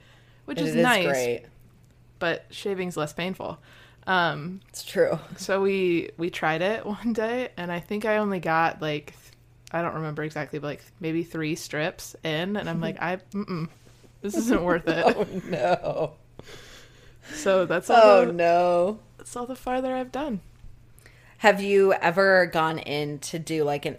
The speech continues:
Speaker 2: actual waxing somewhere else, or was your at-home experience your only experience?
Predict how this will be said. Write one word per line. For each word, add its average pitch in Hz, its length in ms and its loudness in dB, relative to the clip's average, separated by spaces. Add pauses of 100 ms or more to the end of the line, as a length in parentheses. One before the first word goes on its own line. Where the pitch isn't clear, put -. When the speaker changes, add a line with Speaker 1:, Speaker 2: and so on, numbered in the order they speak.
(100)
Speaker 2:
actual 143 720 -2
waxing - 720 -8 (880)
somewhere 170 460 -2
else, 151 420 2
or 170 120 6
was 170 200 2
your 165 160 0
at-home 180 380 4
experience 170 600 -2
your 170 160 -4
only 165 300 -2
experience? 131 960 -6